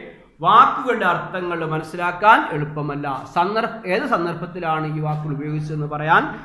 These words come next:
എളുപ്പമല്ല. അതും ലിഖിതത്തിൻ്റെ ഒരു പരിമിതിയാണ്. ഇപ്പൊ മൂന്ന് പരിമിതിയായി. മൂന്ന-, ഒന്നാമത്തെ പരിമിതി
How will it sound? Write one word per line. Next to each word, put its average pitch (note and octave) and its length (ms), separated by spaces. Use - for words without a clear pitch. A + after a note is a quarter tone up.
എളുപ്പമല്ല. C#3 520
അതും G#3 200
ലിഖിതത്തിൻ്റെ E3 540
ഒരു D#3 140
പരിമിതിയാണ്. D3 680
ഇപ്പൊ C#3+ 120
മൂന്ന് D#3 220
പരിമിതിയായി. F3 600
മൂന്ന-, E3+ 260
ഒന്നാമത്തെ F3 540
പരിമിതി F#3 300